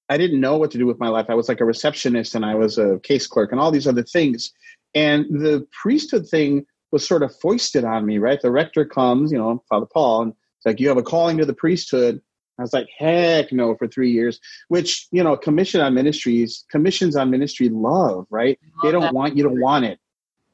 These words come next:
Speaker 1: And they had it in me. They're like, "Oh, you gotta not want it." And I didn't, and I didn't, and I didn't. Then I was ordained, and I still didn't. And in my
Speaker 2: <laughs>
Speaker 1: world,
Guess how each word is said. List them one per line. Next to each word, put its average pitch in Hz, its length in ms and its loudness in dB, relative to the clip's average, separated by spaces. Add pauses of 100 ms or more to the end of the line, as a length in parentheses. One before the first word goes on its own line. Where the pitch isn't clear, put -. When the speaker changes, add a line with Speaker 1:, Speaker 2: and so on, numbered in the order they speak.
(120)
Speaker 1:
And 143 200 0
they 156 100 2
had 196 300 0
it 127 120 2
in 123 200 2
me. 107 380 0
They're 101 140 -16
like, 107 240 -10
"Oh, 156 200 2
you 127 160 0
gotta 147 240 -2
not 139 200 -2
want 131 260 0
it." 87 100 -12 (500)
And 160 640 2
I 131 80 2
didn't, 139 420 0
and 196 100 0
I 127 80 0
didn't, 127 280 -2
and 165 100 0
I 165 60 0
didn't. 156 280 2
Then 123 120 0
I 135 60 0
was 135 120 0
ordained, 160 460 2
and 120 100 2
I 120 40 -2
still 190 240 0
didn't. 127 480 0
And 139 360 2 (920)
in 185 180 2
my 214 180 2
Speaker 2:
<laughs> - 120 0
Speaker 1:
world, 151 440 0